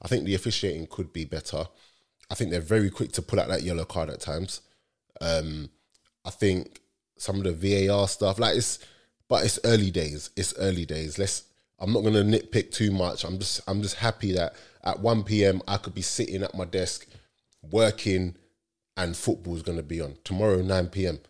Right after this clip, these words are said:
and it's Argentina as well. Do you get what I'm saying? And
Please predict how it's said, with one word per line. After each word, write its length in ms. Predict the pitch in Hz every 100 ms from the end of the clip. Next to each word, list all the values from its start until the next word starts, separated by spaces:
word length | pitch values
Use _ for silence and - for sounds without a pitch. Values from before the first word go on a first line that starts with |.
| _
and 80 | -
it's 100 | 82 -
Argentina 520 | 92 85 - 90 82
as 140 | 78
well. 220 | 87 76 - _ _ _ _
Do 80 | 85
you 80 | 95
get 60 |
what 60 | 76
I'm 80 | 92
saying? 340 | 101 95 80 -
And 160 | 69